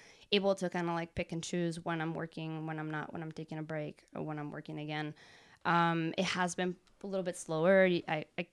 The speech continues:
can for sure tell that the pace this year has been, like, I haven't been turning down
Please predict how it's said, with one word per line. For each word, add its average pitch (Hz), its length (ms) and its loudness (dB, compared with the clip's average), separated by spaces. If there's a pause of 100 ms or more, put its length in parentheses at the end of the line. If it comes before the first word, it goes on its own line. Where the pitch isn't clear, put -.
can 160 200 -4
for - 120 -8
sure 202 240 0
tell 170 280 -2
that 160 120 -6
the 180 80 -8
pace 156 520 -6
this 156 260 -4
year 156 160 -2
has 151 240 -8
been, 151 460 -8
like, 151 160 -10
I - 20 -8
haven't 151 260 -6
been 147 120 -8
turning 147 320 -14
down 143 380 -12